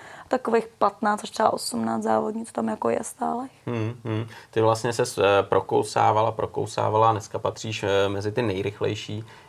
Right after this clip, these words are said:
Speaker 2: Jak, eh, třeba bylo těžký se tam dostat, eh, do toho, do té špičky a bojovat s holkama, který jsou, eh, fakt rychlí?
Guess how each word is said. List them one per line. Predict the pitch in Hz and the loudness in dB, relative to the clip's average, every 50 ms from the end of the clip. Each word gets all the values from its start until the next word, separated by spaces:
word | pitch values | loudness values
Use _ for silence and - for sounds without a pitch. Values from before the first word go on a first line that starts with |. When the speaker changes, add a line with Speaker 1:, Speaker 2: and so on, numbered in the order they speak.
| - | -2
Speaker 2:
Jak, | 104 104 101 - - | -2 -2 0 4 4
eh, | 110 107 117 110 | 6 6 6 4
třeba | 110 - 107 - - | 2 0 -2 -2 2
bylo | 165 156 147 | 2 4 4
těžký | - - - 98 98 - - - 110 110 110 107 | 4 2 0 -4 -4 -4 -6 -6 -6 -4 -4 -4
se | 107 - 98 104 | -2 0 0 2
tam | 101 - 107 107 104 98 - 57 64 | 2 4 2 2 2 0 -2 -4 -4
dostat, | 98 95 92 90 - - - 107 107 101 - | -2 -2 -2 -2 -2 0 2 2 2 4 4
eh, | 101 95 95 98 98 101 98 98 | 4 4 6 6 4 4 2 2
do | 98 90 | 0 -2
toho, | - - 87 95 104 98 101 101 104 98 - - | -2 -2 -2 2 2 2 4 4 2 2 0 -4
do | 104 - - 104 101 | -10 -6 -2 -2 -2
té | 104 113 113 | -2 -4 -8
špičky | 110 - - - 98 - - - - - 104 104 104 98 | -8 -8 -8 -8 -8 -8 -10 -10 -6 -2 0 2 2 2
a | 95 95 98 | 4 2 2
bojovat | 98 101 101 98 92 101 101 | 2 2 0 0 0 0 -2
s | 104 | -2
holkama, | 101 101 98 98 - 101 101 101 | -2 -2 -2 -2 -2 -4 -4 -4
který | 98 - 101 101 95 | -4 -6 -8 -8 -8
jsou, | - - 98 101 98 101 98 | -6 -4 -2 -2 0 2 2
eh, | 95 90 - | 2 0 -2
fakt | - - - - | -4 -8 -8 -8
rychlí? | - 98 - - - 117 | -8 -10 -10 -12 -16 -20